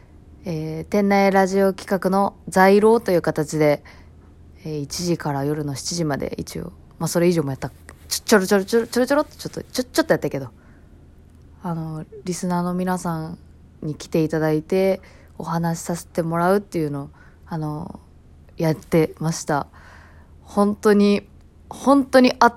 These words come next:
という間すぎて、で、すごく楽しかったです。まだ、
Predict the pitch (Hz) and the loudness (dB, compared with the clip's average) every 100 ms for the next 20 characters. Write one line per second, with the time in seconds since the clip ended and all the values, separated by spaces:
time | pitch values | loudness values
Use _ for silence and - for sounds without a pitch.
0 | - 240 240 240 240 240 220 220 180 165 | 4 8 8 8 8 6 4 2 2 4
1 | 151 147 - - - - - - - - | 4 2 -4 -12 -20 -20 -20 -20 -20 -8
2 | 185 180 175 175 190 196 - - - - | -4 -2 -2 -4 -4 -4 -6 -10 -14 -20
3 | - - - - - 220 226 220 202 170 | -20 -20 -16 -10 0 2 4 4 2 0
4 | 175 165 180 165 151 147 139 - - - | 0 -4 -6 -6 -6 -6 -6 -12 -20 -20
5 | - - - - - - - 220 254 247 | -20 -20 -20 -20 -20 -20 2 4 8 10
6 | 196 160 - | 10 8 2